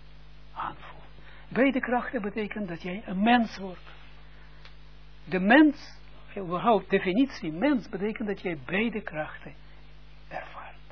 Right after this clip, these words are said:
Rechts. Het doet er niet toe wat je, van, van welk geslacht ben jij.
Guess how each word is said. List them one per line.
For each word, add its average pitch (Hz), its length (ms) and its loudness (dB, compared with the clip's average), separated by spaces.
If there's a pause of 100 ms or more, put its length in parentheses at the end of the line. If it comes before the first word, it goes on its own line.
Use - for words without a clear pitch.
(1400)
Rechts. - 540 -2 (720)
Het - 140 -12
doet 185 120 -6
er 233 80 0
niet 254 100 2
toe 254 140 0
wat 240 160 0
je, 247 100 0
van, 233 220 0
van 233 140 -2
welk 247 200 2
geslacht - 380 2
ben 143 180 -8
jij. 131 180 -14